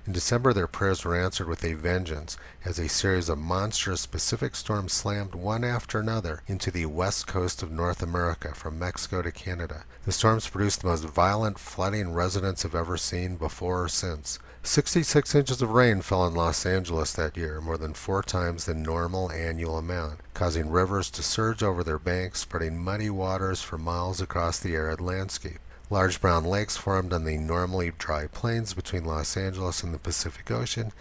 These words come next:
even covering vast areas of the Mojave Desert. In and around Anaheim, flooding of the Santa Ana River created an inland sea four feet deep, stretching up to four miles from the river and lasting four weeks.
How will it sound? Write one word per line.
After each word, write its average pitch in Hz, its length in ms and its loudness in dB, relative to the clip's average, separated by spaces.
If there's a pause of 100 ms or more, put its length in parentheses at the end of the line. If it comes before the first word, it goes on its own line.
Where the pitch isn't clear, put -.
(260)
even 110 360 0
covering 87 480 2
vast 87 440 0
areas 87 300 2
of 80 80 -8
the 78 80 -2
Mojave 80 560 -2
Desert. 80 460 -4 (320)
In 104 160 0
and 101 100 4
around 90 340 4
Anaheim, 85 600 0
flooding 92 480 0
of 80 80 -4
the 80 80 0
Santa 90 340 2
Ana 87 300 -2
River 85 360 -2
created 85 380 -4
an 78 140 -6
inland 101 440 -2
sea 80 260 -2
four 98 280 -6
feet - 320 -8
deep, 82 240 -8 (140)
stretching 98 420 0
up 87 120 2
to - 100 -6
four 127 240 2
miles 117 340 2
from 85 220 -2
the 80 100 -2
river 107 380 0
and 85 200 -4
lasting 90 540 -2
four 90 380 -2
weeks. 85 500 -6